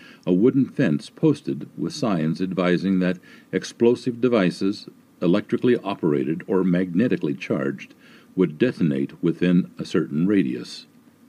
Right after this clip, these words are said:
Sergeant House was patrolling in the area of the abandoned sled track, once used for testing G-forces, when he saw it.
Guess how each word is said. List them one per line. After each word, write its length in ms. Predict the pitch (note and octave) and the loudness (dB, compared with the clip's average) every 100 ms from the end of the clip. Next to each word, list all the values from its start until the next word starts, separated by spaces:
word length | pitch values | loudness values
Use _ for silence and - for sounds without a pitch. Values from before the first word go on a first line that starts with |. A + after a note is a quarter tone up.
| _ _ | _ _
Sergeant 500 | - G2+ F2 F2 - | -2 0 2 -2 -4
House 320 | A#2+ F#2 - | -4 -2 0
was 140 | F2 | -2
patrolling 540 | - - - C#3 F2 C#2 | -2 -4 0 2 2 -2
in 100 | A#1+ | -4
the 160 | A#1+ | -6
area 360 | A#1 B1+ D#2+ G2 - | -6 -4 -4 -4 -10
of 140 | C#2 | -6
the 100 | C#2+ | -4
abandoned 560 | C#2 F2 E2+ E2 C2+ - | -2 0 0 0 -4 -6
sled 280 | G#2 F#2 | -2 -2
track, 420 | - E2 D2 F2 - _ - _ | -4 -6 -6 -8 -16 _ -20 _
once 280 | G2+ A#2 A#2 | 0 2 2
used 280 | A#2+ F2 G2 | 4 4 4
for 120 | F#2 | -2
testing 480 | - G#2 - G2 G2 | 0 0 2 0 0
G-forces, 840 | F2+ G#2 A2+ - C#2+ - A#1+ A#1 - - _ | -2 -2 -2 0 -2 -4 -10 -12 -16 -20 _
when 120 | F2 D2+ | -6 -2
he 160 | D2+ | -2
saw 260 | - B2 E2+ | -4 -4 -4
it. 280 | B1+ - | -6 -10